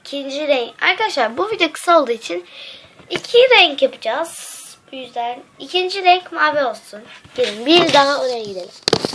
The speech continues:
Geldik. Allah düşeceksin bu sefer dedim. Bakın kitaplar tutuyor. Sizler zaten görüyorsunuz şurada. Şuradan görüyorsunuz kitap tutuyor. Bu yüzden çok sevdim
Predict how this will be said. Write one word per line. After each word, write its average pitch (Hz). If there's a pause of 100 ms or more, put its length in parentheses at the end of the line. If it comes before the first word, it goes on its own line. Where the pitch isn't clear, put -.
(1120)
Geldik. 285 (340)
Allah 247 (140)
düşeceksin 254
bu 233
sefer 226
dedim. 226 (600)
Bakın 330 (120)
kitaplar 262
tutuyor. 202
Sizler 202
zaten 202
görüyorsunuz 190
şurada. 190 (680)
Şuradan 190
görüyorsunuz 190
kitap -
tutuyor. - (680)
Bu 302
yüzden 285
çok 359
sevdim 494